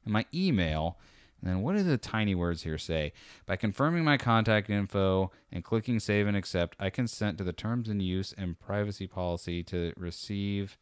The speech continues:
personal messages and automated text alerts, which may be marketing in nature, from Ashton Kutcher via Community. Consent not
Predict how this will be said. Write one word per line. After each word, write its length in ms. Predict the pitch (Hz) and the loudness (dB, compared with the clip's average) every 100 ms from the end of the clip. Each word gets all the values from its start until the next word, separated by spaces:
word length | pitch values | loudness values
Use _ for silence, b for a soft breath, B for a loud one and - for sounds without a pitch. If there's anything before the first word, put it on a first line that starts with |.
| b b b b b b - | b b b b b b -8
personal 360 | 92 - 143 | -8 -4 0
messages 680 | 113 104 - 110 104 104 95 | 4 4 2 0 2 2 2
and 100 | 92 | -2
automated 560 | 80 104 104 104 98 - | 4 4 4 2 2 0
text 340 | 98 95 - | -4 -4 -8
alerts, 800 | 87 82 123 131 98 92 - - | -8 -2 2 4 4 -2 -10 -6
which 220 | 98 87 | -4 -2
may 180 | 101 107 | -2 0
be 160 | 101 98 | 0 0
marketing 540 | 92 98 - 92 87 | 2 2 2 -2 -2
in 160 | 85 82 | -2 -2
nature, 540 | 101 107 - 76 78 - | -2 -2 -4 -6 -6 -8
from 220 | - 90 | -6 -4
Ashton 360 | 92 95 - 87 | 0 0 0 -4
Kutcher 460 | - 127 87 82 80 | -2 -4 -2 -2 -2
via 240 | 90 82 | -2 -2
Community. 680 | - 82 92 85 71 55 - b b b | -4 -4 -2 -2 -6 -12 -14 b b b
Consent 760 | - 98 - - 139 156 - - _ _ _ 104 | -4 -4 -4 0 0 0 -4 -20 _ _ _ -4
not 440 | 101 110 117 | 2 2 2